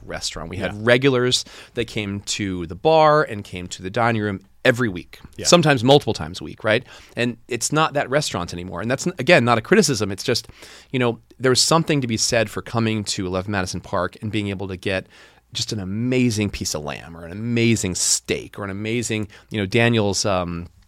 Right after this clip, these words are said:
Speaker 1: duck was, it's the best I've ever had in my
Speaker 2: Mm.
Speaker 1: life, right? And so now it's, it's a, it's a vegan restaurant and it's, it's a global dining, uh, destination. Um, and I think that, you know, for them to be able to have accomplished what they have post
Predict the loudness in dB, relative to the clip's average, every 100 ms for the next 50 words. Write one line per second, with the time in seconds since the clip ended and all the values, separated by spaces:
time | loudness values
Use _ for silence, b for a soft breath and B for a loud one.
0 | _ _ -14 0 2 2 0 -6 -4 -4
1 | -4 -4 2 4 4 4 2 0 -8 -6
2 | -8 -6 -8 -4 0 -2 -2 -6 -6 -8
3 | B B B -6 -6 -4 -2 0 2 2
4 | 2 2 0 -4 -4 -8 -6 -6 -6 -6
5 | -6 -6 -10 -12 -2 0 2 0 -2 -2
6 | -2 -2 -6 -12 -12 -12 -10 -8 -8 -8
7 | -8 0 6 6 6 0 -2 -6 -8 -4
8 | -4 -6 -12 -10 -8 -8 -8 -10 -8 -8
9 | -8 -8 -8 -10 B B B B 2 4
10 | 4 2 -2 0 0 2 0 0 -2 -4
11 | -4 -4 -4 -6 -12 -2 2 4 2 2
12 | 0 0 -2 -4 -8 -8 -4 -4 -4 -10
13 | -8 -4 0 2 2 -4 -8 2 2 2
14 | -4